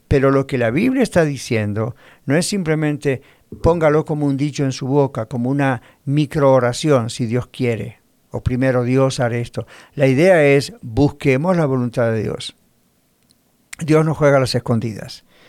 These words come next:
Dios sabe que necesitamos claridad y necesitamos escuchar claramente su voz. Entonces, cuando lo escuchamos, es decir, cuando entendemos, "Esta es la voluntad de Dios", usted dice, "Pero no hay riesgo ahí". Pues siempre hay algún tipo de riesgo,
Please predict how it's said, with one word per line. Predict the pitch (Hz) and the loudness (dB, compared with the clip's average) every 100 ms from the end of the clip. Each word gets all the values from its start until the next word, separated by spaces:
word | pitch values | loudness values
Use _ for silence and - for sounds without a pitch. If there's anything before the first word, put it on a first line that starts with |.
| _ | _
Dios | - 131 - | -2 -2 2
sabe | 135 151 165 | 2 2 0
que | 147 | 0
necesitamos | 139 135 120 139 143 135 - | 0 -2 0 0 0 -2 -4
claridad | 131 127 123 131 147 175 _ - - _ | -2 0 2 2 2 0 _ -20 -20 _
y | 123 | -8
necesitamos | 117 - 123 135 127 | -6 -2 0 0 -4
escuchar | - 123 127 131 | -8 -4 0 0
claramente | 143 131 127 123 123 | 2 2 2 -2 -6
su | - 110 | -6 -6
voz. | - - | -6 -8
Entonces, | 117 127 - 127 | -8 -8 -8 -6
cuando | 123 120 113 | -4 -2 -4
lo | 110 | -2
escuchamos, | 120 - 110 175 226 156 123 - - - _ | -4 -6 -2 0 2 0 -4 -6 -18 -20 _
es | 127 117 | -8 -6
decir, | - 143 | -4 -6
cuando | - 131 117 110 | -2 -2 0 -2
entendemos, | 120 117 113 165 196 127 - | -2 -4 2 2 2 0 0
"Esta | 143 135 120 | -2 0 2
es | 151 185 | 2 2
la | |
voluntad | 151 135 131 | 0 0 0
de | 120 | 0
Dios", | 113 113 - - - _ _ | 0 -4 -8 -18 -20 _ _
usted | - - | -8 -2
dice, | 147 - 143 | -2 -2 -2
"Pero | 139 123 | 0 2
no | 135 | 4
hay | 175 | 2
riesgo | 156 165 180 143 135 | 2 2 0 2 2
ahí". | 147 170 | 2 -2
Pues | - 143 - 139 131 | -8 -12 -2 -2 0
siempre | 156 165 - 160 | -2 -2 0 0
hay | 156 | 2
algún | 156 135 139 | 2 0 -2
tipo | 156 - 139 | -4 -4 -4
de | 113 | -2
riesgo, | 120 160 170 123 131 | 0 2 2 2 2